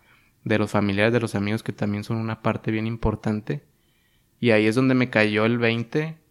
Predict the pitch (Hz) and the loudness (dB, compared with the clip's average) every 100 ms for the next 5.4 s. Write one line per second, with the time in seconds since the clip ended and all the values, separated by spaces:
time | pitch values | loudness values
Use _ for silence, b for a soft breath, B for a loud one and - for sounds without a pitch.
0 | _ _ _ 113 - - 117 139 135 120 | _ _ _ -10 -4 0 2 4 2 2
1 | 113 107 117 113 113 - 113 - 113 110 | 0 2 2 0 -2 -2 -4 2 2 2
2 | 110 120 131 123 127 135 123 113 120 131 | 2 2 2 2 2 4 2 2 2 2
3 | 123 113 110 127 117 - 123 113 107 110 | 2 0 0 -2 -2 0 0 0 -4 -4
4 | 110 107 107 101 - 190 - 120 117 113 | -4 -4 -4 -6 -6 -10 -8 -10 -10 -10
5 | 117 135 135 131 | -8 -8 -6 -8